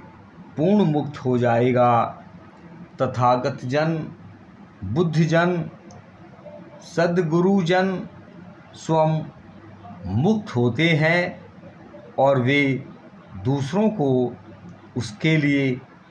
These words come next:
उपदेश देते हैं। दूसरों को वे केवल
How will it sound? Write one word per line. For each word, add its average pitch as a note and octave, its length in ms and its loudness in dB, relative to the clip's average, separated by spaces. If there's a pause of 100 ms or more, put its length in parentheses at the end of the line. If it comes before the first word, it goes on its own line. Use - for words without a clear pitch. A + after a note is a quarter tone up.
(240)
उपदेश C3+ 500 2
देते B2 480 0
हैं। A2+ 460 0 (760)
दूसरों D#3+ 500 0
को E3+ 500 -2 (580)
वे E3 180 2
केवल D3+ 600 0